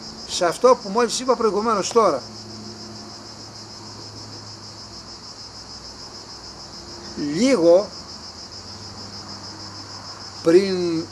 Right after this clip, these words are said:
παραδώσει την τελευταία του πνοή και χύσει το αίμα του, ο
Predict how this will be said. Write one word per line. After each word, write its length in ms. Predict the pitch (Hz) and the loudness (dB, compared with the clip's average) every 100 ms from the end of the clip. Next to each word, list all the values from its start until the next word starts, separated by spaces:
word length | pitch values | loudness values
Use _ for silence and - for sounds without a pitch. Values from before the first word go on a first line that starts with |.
| - - | -4 4
παραδώσει 720 | 160 156 151 190 - 151 127 - - - - - - - - - - - - - - - - | 8 8 8 6 6 0 -2 -8 -16 -16 -16 -16 -16 -16 -16 -16 -16 -16 -16 -16 -16 -14 -8
την 120 | 143 | 0
τελευταία 540 | 156 156 143 196 220 | 2 4 2 4 4
του 120 | - 165 | 2 0
πνοή 400 | 160 160 151 123 - - - - - - - - - - - - - - - - | 4 6 4 2 -10 -14 -14 -14 -14 -14 -14 -14 -14 -16 -16 -16 -16 -16 -16 -10
και 60 | 147 | -8
χύσει 300 | 143 190 190 | -4 -2 0
το 100 | 208 | 6
αίμα 300 | 220 208 160 | 6 6 4
του, 120 | 127 - - - - - - - - - - - - - - - - - - - - - - - - - - - - - - - - | 0 -14 -14 -16 -16 -16 -16 -16 -16 -16 -16 -16 -16 -16 -16 -16 -16 -16 -16 -16 -16 -16 -16 -16 -16 -16 -16 -16 -14 -14 -14 -10 4
ο 160 | 160 | 4